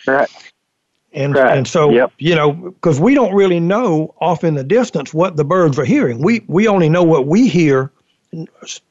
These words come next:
Speaker 2: next to one another. We don't really know
Speaker 1: That's
Speaker 2: what
Speaker 1: right.
Speaker 2: those ducks are hearing. So, you know, you've gotta, you've gotta kinda figure out, you know, and, and so you change your tones and everything. And that goes back again to having a duck call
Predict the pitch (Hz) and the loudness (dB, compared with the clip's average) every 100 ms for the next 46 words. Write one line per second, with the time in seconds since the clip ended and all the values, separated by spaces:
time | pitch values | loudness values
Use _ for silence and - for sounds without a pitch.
0 | - 175 220 - 151 131 135 117 98 - | -2 -2 -2 -2 0 0 0 -2 -4 -4
1 | 156 247 156 127 165 233 190 165 156 156 | 0 2 0 0 2 2 2 2 2 2
2 | 151 151 127 160 156 - 95 254 175 143 | 2 0 0 -2 -2 -4 -2 0 2 0
3 | 139 139 202 147 185 214 196 139 123 - | -2 -2 0 0 -2 -2 -4 -2 -6 -8
4 | 151 220 185 151 123 170 127 - 190 165 | -10 -6 -4 -4 -4 -4 -4 -2 0 2
5 | 151 226 233 - - - - _ - 160 | 0 0 -4 -8 -20 -20 -20 _ -2 0
6 | 151 151 139 156 131 - 143 147 147 180 | 2 0 0 -2 -4 -2 0 0 0 0
7 | 240 269 233 156 202 151 139 139 139 131 | 2 2 0 -2 -2 -2 -2 -2 -2 0
8 | 131 156 175 233 254 _ - 147 175 143 | 0 0 0 -2 -4 _ -10 0 0 2
9 | 143 160 160 135 139 143 156 151 165 156 | -2 -4 -4 -4 -4 -4 -4 -4 -2 0
10 | 151 143 135 156 233 - 151 135 135 156 | 0 -2 -2 -2 -2 -2 -4 -2 -2 -6